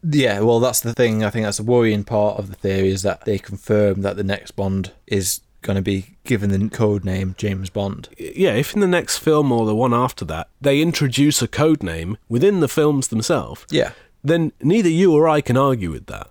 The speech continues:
Speaker 1: No.
Speaker 2: James Bond will have become a code name.
Speaker 1: Yes.
Speaker 2: But we have just proved, I'd like to think, that up until this point, it definitely
Speaker 1: Yes.
Speaker 2: isn't.
Speaker 1: Mm-hmm. Yes.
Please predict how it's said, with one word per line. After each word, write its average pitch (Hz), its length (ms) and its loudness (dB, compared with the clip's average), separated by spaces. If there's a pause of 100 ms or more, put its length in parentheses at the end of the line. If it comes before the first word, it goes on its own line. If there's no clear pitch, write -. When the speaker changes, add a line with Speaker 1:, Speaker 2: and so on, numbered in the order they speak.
(100)
Speaker 1:
No. 117 280 -2 (200)
Speaker 2:
James 180 320 2
Bond 135 360 0
will 156 260 0
have 147 300 -2
become 110 600 -2 (220)
a 113 80 -4
code 131 340 2
name. 78 220 -10
Speaker 1:
Yes. 123 420 -2
Speaker 2:
But 143 140 2
we 180 120 4
have 180 100 2
just 147 360 -2
proved, 127 600 0
I'd 101 120 0
like 110 180 -2
to 104 80 -6
think, 87 280 -4 (340)
that 139 220 2
up 156 160 -2
until 151 340 0
this 131 160 0
point, 117 360 -4
it 120 120 -6
definitely 131 480 0
Speaker 1:
Yes. - 120 0
Speaker 2:
isn't. 113 400 0 (180)
Speaker 1:
Mm-hmm. 101 220 -2 (300)
Yes. - 380 -12